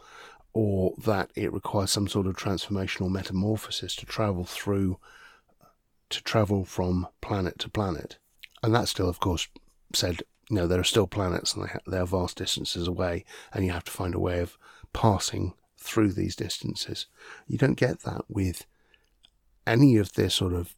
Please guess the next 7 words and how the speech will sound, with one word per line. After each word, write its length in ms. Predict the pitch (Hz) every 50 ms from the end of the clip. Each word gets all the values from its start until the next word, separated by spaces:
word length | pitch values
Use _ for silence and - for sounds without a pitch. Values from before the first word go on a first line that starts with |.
| _ _
fantasy 960 | - - - - - 107 107 110 - - - - - - 92 87 85 85 - -
multiple 640 | 101 101 101 98 98 104 - - - - - 92 87
realities 680 | 85 92 92 98 98 98 98 95 - - - 90 90
stuff. 500 | - - - - 95 - - - - - _ _ _ - - - - _ _ _
Uh, 220 | - - - - - - - - - _ _ _
I 200 | - 107 117 110 -
guess, 560 | - - 101 110 117 - - - - -